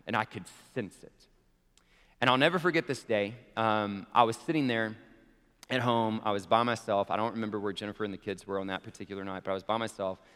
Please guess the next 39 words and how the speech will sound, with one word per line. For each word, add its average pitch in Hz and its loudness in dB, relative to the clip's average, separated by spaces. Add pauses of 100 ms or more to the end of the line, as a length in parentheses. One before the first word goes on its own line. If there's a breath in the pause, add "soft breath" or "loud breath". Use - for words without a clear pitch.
(220 soft breath)
I'd 92 -10
been 92 -4
fasting 131 4
that 117 0
day, 107 4
praying 123 0
that 107 -6
day, 101 0
really 135 2
seeking 131 -6
the 110 -4
Lord 104 -2
that 101 -2
day. 104 0 (400 loud breath)
And 110 2
I 104 4
remember 123 4
getting 156 2
down 160 6
on 151 4
my 135 4
knees 113 -2
right 117 4
there 117 2 (300 loud breath)
at 110 0
the 104 -4
front 127 2
of 127 2
my 117 2
couch 101 2
and 104 -8
praying, 107 -2
and 104 -4
I 95 2
opened 117 0
up 101 0
to 107 -12
Romans 95 -4
twelve, - -6